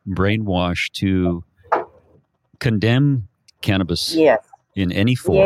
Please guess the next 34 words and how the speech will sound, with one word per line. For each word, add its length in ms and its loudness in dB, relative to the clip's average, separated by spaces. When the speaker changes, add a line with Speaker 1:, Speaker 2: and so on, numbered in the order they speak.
Speaker 2:
Yes. 360 -12
Speaker 1:
as 400 -4
somehow 460 0
it's 140 -2
a 60 -2
drug 340 0
and 100 -4
people 260 -2
are 60 -4
gonna 180 -2
go 140 -2
crazy, 480 -2
but 200 -10
no 160 0
one's 220 0
ever 160 -4
died 300 0
from 160 -6
it, 160 -8
which 100 0
Speaker 2:
Right. 240 2
Right. 480 2
And 200 4
I 80 4
mean, 260 4
it's 220 0
been 200 2
around. 280 4
Speaker 1:
Yeah. 80 4
Speaker 2:
I've 240 2
got 160 4
medical, 640 2
uh, 360 4
uh, 220 -2